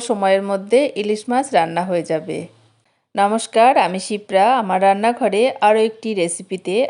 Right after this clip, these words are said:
আপনাদের সকলকে স্বাগত। চলুন তাহলে দেখে নিন রেসিপিটি। আশা করি আজকের রেসিপিটি আপনাদের ভালো লাগবে। ইলিশ মাছের টুকরোগুলো ভালো করে ধুয়ে একটা কড়াইয়ের মধ্যে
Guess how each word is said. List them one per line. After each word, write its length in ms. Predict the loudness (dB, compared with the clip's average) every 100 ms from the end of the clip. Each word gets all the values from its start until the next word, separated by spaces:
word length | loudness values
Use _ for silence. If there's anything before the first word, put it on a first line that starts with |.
| -4
আপনাদের 380 | -6 -6 -6 -6 -2
সকলকে 520 | -2 0 -2 -2 -4 -4 0
স্বাগত। 420 | 0 0 -6 -10 -12 -14 _ _ _ _ -2
চলুন 220 | 2 2 2 2
তাহলে 300 | 2 0 0 0
দেখে 180 | -2 -2
নিন 120 | -2 0 0
রেসিপিটি। 520 | -2 -8 -10 -8 -10 -10 _ _ _ _
আশা 220 | -6 -2 0
করি 180 | 0 -2 -2 -4
আজকের 280 | -6 -4 -2 -2
রেসিপিটি 420 | -2 -6 -4 -2 -2
আপনাদের 360 | -2 -4 0 0 0
ভালো 160 | -2 -2 -4
লাগবে। 320 | -6 -8 -10 -12 -20 _ _ -6
ইলিশ 240 | 0 0 2
মাছের 280 | 2 2 2 2
টুকরোগুলো 560 | 2 4 4 4 2 2 2
ভালো 200 | 2 2 0 2
করে 160 | 2 0
ধুয়ে 260 | -2 -2 0 0 -2
একটা 160 | -4 -4 2
কড়াইয়ের 320 | 4 4 2 -4
মধ্যে 260 | -4 -2